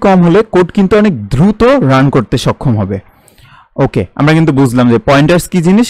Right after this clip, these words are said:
এবং পয়েন্টার্সের অ্যাডভান্টেজটা দেখলাম। এখন আরেকটা আমরা উদাহরণের মাধ্যমে জেনে আসি যে pointers আর memory address এই জিনিসগুলা কি কি। আমরা একটা ব্যাংকের উদাহরণ দিতে পারি। অনেক bank কিন্তু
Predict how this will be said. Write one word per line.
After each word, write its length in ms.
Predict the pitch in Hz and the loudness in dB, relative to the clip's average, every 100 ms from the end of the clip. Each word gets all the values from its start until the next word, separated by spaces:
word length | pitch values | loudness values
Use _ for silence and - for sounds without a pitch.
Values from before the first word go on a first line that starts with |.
| 175 | 0
এবং 140 | 156 156 139 | -2 -2 0
পয়েন্টার্সের 540 | 131 135 131 165 208 - | 0 0 0 0 -2 -2
অ্যাডভান্টেজটা 580 | 147 131 139 120 107 123 104 | -2 0 0 0 -2 -4 -4
দেখলাম। 240 | - 107 - _ _ _ _ _ _ _ 165 | -6 -10 -12 _ _ _ _ _ _ _ -2
এখন 140 | 180 247 | 0 2
আরেকটা 220 | 247 226 254 | 0 0 0
আমরা 140 | 240 240 170 | 2 0 0
উদাহরণের 440 | 165 196 226 226 214 | 0 2 2 2 2
মাধ্যমে 260 | 185 185 175 | 2 2 2
জেনে 160 | 156 156 143 | 2 0 0
আসি 120 | 160 | 0
যে 60 | 165 - | -2 0
pointers 520 | 139 143 151 180 208 - | 0 2 0 0 0 0
আর 60 | 156 117 | -2 0
memory 300 | 117 143 151 | 0 2 2
address 300 | 139 113 110 139 | 2 0 0 0
এই 60 | 123 | 0
জিনিসগুলা 380 | 127 113 113 113 - | 0 0 0 -2 -2
কি 80 | 107 | -8
কি। 100 | - 92 _ _ - - | -10 -16 _ _ -8 -2
আমরা 140 | 208 247 | 0 0
একটা 120 | 233 147 | 0 2
ব্যাংকের 300 | 160 208 226 | 2 2 2
উদাহরণ 240 | 180 165 127 | 2 2 0
দিতে 140 | 107 113 | 0 0
পারি। 160 | 113 165 233 _ _ _ _ _ _ _ _ _ | 0 -2 -4 _ _ _ _ _ _ _ _ _
অনেক 260 | 160 196 226 | 0 2 2
bank 160 | 208 226 214 | 2 0 0
কিন্তু 240 | 208 143 | 0 2